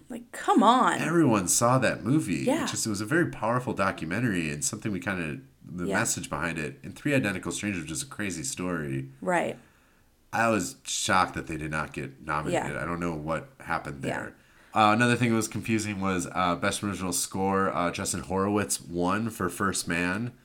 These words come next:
Speaker 2: the Golden Globe for Best Score, but then didn't even get nominated
Speaker 1: Yeah,
Speaker 2: for, uh,
Speaker 1: that's weird.
Speaker 2: original score. It's kinda weird, and especially 'cause it seems like the Academy's always been in, uh, Damien Chazelle's back pocket,
Speaker 1: Mm-hmm.
Speaker 2: uh, with Whiplash,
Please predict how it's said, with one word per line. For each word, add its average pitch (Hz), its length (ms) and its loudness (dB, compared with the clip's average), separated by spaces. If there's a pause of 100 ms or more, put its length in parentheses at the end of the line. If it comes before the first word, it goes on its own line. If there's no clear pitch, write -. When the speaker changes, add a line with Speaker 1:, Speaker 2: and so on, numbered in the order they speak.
(200)
Speaker 2:
the 107 180 0
Golden 101 280 2
Globe 98 240 2
for 143 100 0
Best 143 240 2
Score, 165 440 2 (420)
but 101 160 -4
then 104 160 0
didn't 104 180 2
even 98 160 0
get 87 160 -2
nominated 80 680 0
Speaker 1:
Yeah, 196 280 4
Speaker 2:
for, - 60 0
uh, - 200 2
Speaker 1:
that's 180 260 0
weird. 160 220 -2
Speaker 2:
original 92 280 0
score. 82 560 0 (100)
It's - 100 -14
kinda 90 200 -4
weird, 82 420 0
and 85 220 -8
especially - 380 -4
'cause 90 140 -6
it 87 100 -2
seems 90 320 -4
like 85 220 -2
the 78 260 0
Academy's 101 540 0
always 87 200 2
been 87 160 -6
in, 78 220 -8
uh, 78 240 -8
Damien 85 280 -4
Chazelle's 80 540 -4
back 73 280 -4
pocket, 82 480 -2 (280)
Speaker 1:
Mm-hmm. 196 280 -6
Speaker 2:
uh, 82 100 0
with - 200 -6
Whiplash, 110 680 2